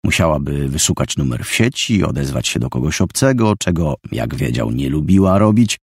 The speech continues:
i liczyć na to, że ją z nim połączą.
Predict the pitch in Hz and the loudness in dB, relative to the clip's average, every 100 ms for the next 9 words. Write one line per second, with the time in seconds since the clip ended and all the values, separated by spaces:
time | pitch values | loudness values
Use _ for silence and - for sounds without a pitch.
0 | _ _ _ _ - 92 82 107 - 220 | _ _ _ _ 0 2 4 2 2 0
1 | - 101 92 117 120 92 101 98 76 78 | 2 2 2 -2 0 4 4 4 2 0
2 | 110 127 60 - - - | 2 2 2 -4 -10 -12